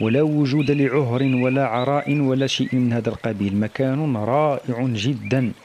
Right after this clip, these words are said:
قمة الاحترام والحشمة والوقار، ولله الحمد والشكر. آه، هنا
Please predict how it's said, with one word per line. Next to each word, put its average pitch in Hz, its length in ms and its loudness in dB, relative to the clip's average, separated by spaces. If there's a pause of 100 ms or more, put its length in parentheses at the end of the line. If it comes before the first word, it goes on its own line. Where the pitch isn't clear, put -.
(320)
قمة 143 300 0
الاحترام 143 640 -2
والحشمة 131 440 -2
والوقار، 135 480 -2
ولله 123 260 0
الحمد 117 240 -4
والشكر. - 380 -4 (760)
آه، 151 760 4 (220)
هنا 180 520 4